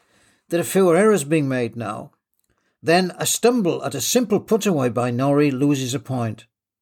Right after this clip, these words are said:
The game, and shortly afterwards the set. One set all.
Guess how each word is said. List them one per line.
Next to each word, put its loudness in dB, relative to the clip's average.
The -6
game, 2
and -6
shortly 2
afterwards -2
the -6
set. -2
One 0
set 0
all. 0